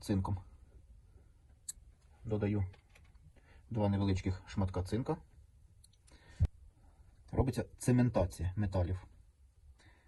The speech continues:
Ну, і тепер будемо чекати, поки весь розчин не буде прозорий. Отримали ось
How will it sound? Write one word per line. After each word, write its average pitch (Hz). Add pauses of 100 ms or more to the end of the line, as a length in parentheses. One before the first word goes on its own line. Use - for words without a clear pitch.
(3250)
Ну, 190
і 190
тепер 117
будемо 113
чекати, 160
поки 110 (1200)
весь 123
розчин 160 (220)
не 110
буде 127 (300)
прозорий. 98 (3250)
Отримали 107
ось 95